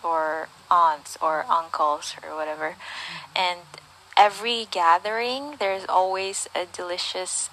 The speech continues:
enjoyable, sumptuous food. So you'll never go hungry in the Philippines. Uh, also, Filipinos love to do parties and karaokes. <laughs> Okay, third and last,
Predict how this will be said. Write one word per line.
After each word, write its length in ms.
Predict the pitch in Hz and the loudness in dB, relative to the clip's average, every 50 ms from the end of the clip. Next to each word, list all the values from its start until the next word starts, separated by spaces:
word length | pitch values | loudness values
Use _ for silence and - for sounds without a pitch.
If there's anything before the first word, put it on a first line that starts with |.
| - - | -10 -14
enjoyable, 880 | 185 185 185 - 185 175 165 165 170 170 - - 175 170 175 175 170 - | -14 -8 -4 0 2 2 2 0 -2 -6 -4 -2 -2 -2 -2 -4 -6 -6
sumptuous 600 | - - - - 185 175 170 - - 170 170 - - | -8 -8 -4 -4 -4 -6 -4 -6 -4 -2 -2 -2 -2
food. 360 | - - - 170 160 156 160 - - - - - - - | -2 -6 -10 -10 -10 -12 -8 -8 -8 -8 -8 -16 -18 -18
So 420 | - - - - 175 165 160 - - | -16 -12 -6 -4 -2 -2 -2 -4 -6
you'll 220 | - 190 185 190 180 | -8 -6 -6 -4 0
never 280 | 180 185 180 180 185 | 0 0 2 0 -2
go 200 | 180 180 180 175 | 0 2 2 2
hungry 340 | 175 190 180 175 170 175 170 | 4 4 2 0 0 -6 -6
in 100 | 165 160 | -6 -6
the 80 | 165 165 | -8 -10
Philippines. 680 | - - - - - - - - - - - - - - - - - - - - - - - - - - - - | -8 -8 -8 -8 -8 -10 -12 -14 -10 -8 -8 -8 -8 -10 -16 -16 -14 -14 -12 -12 -12 -12 -14 -16 -18 -18 8 10
Uh, 280 | 220 214 202 196 196 185 - | 12 12 12 12 10 8 4
also, 300 | - 214 254 - - 226 | -2 -2 -2 0 -2 -4
Filipinos 600 | - - 196 185 185 180 - 185 190 190 - - | -4 -4 -4 -4 -4 -6 -8 -8 -8 -8 -8 -2
love 200 | 180 175 175 165 | 0 0 0 0
to 120 | - - 175 | -2 -10 -10
do 340 | - - 165 160 160 160 165 - - | -8 -8 -8 -8 -8 -10 -12 -14 -10
parties 600 | - - - 185 175 170 175 175 170 165 - - - - | -4 2 4 4 4 4 -2 -10 -10 -12 -14 -14 -8 -6
and 320 | 165 165 160 160 160 160 | -4 -4 -4 -6 -8 -10
karaokes. 760 | - - 180 165 156 156 151 - - - - - - - - - - | -6 -2 0 2 2 2 0 -4 -14 -12 -8 -8 -8 -8 -8 -12 -16
<laughs> 60 | - - - - - - - - - - - - - - - 160 151 - - - - - - - - - - - - - - - - - - - - | -20 -20 -20 -20 -20 -20 -20 -20 -20 -14 -12 -12 -12 -10 -12 -14 -16 -16 -20 -20 -10 -6 -4 -4 -2 -2 -4 -4 -6 -8 -10 -14 -20 -20 -10 -6 -6
Okay, 260 | 196 - 196 185 - - | -2 2 2 2 2 2
third 380 | - 240 220 233 262 277 262 - - - - | 0 0 4 4 4 4 2 -2 -10 -8 -2
and 300 | - 220 214 208 208 202 | 0 0 0 -2 -4 2
last, 600 | 208 185 170 175 190 214 247 269 - - - - | 4 6 6 8 6 6 4 4 -4 -6 -6 -10